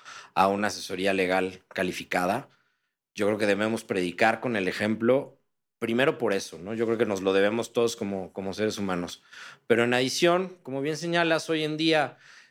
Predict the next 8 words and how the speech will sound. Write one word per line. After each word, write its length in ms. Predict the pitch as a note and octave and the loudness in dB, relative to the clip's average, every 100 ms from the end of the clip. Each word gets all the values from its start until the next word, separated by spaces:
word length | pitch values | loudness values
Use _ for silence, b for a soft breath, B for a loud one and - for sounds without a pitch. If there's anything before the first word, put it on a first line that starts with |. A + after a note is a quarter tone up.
| _ | _
se 140 | - | -10
predica 520 | A#2 A#2 C3 D3 D3 | -4 0 2 2 0
mucho 420 | C#3+ D3+ D#3+ C#3+ B2+ | 0 0 -2 -2 -2
los 220 | A2+ - | -2 -4
estándares 640 | - A#2+ A#2+ A2+ G2+ - | -4 -2 0 0 0 -4
E 100 | A2+ | -4
S 180 | A2 A2 | -2 -4
G 280 | - A#2 | 0 0